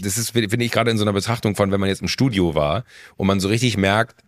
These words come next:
wie ultra krass das ist, wenn Publikum in einer Show sitzt, versus Corona-Zeiten, wenn niemand da ist und man versucht, diesen gleichen Job mit der gleichen Freude zu machen. Das funktioniert gar nicht. Es geht nicht. Du brauchst quasi die Bestätigung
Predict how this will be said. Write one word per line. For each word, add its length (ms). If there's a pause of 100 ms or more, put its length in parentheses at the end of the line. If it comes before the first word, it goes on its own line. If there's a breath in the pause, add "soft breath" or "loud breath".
(100)
wie 280
ultra 520
krass 320
das 220
ist, 340 (340 soft breath)
wenn 540
Publikum 540
in 80
einer 180
Show 340
sitzt, 420 (640 soft breath)
versus 580
Corona-Zeiten, 800
wenn 160
niemand 360
da 200
ist 240
und 80
man 140
versucht, 380
diesen 200
gleichen 420
Job 220
mit 100
der 80
gleichen 320
Freude 260
zu 100
machen. 160
Das 120
funktioniert 640
gar 200
nicht. 280 (200 loud breath)
Es 220
geht 380
nicht. 360
Du 100
brauchst 540
quasi 560 (300 loud breath)
die 60
Bestätigung 760